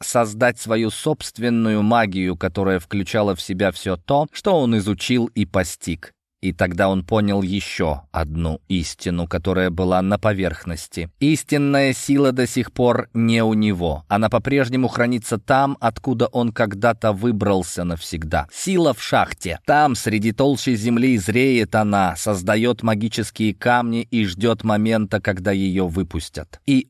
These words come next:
он ее выпустит. Но только лишь для того, чтобы забрать себе. Она должна быть его. Магии в церкви было много.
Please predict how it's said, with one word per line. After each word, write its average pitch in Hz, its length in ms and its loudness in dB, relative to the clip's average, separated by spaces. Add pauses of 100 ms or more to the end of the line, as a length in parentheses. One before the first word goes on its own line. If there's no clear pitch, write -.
он 160 460 2 (100)
ее 117 500 2
выпустит. 90 840 -4 (120)
Но 101 200 -2
только 98 320 0
лишь 92 240 0
для 92 180 -2
того, 90 300 0
чтобы 87 320 -2
забрать 87 460 0
себе. 80 480 -6 (320)
Она 98 280 2
должна 95 540 0
быть 92 420 -4
его. 87 580 -2
Магии 139 540 2
в 113 100 -4
церкви 120 460 0
было 113 320 2
много. 104 560 0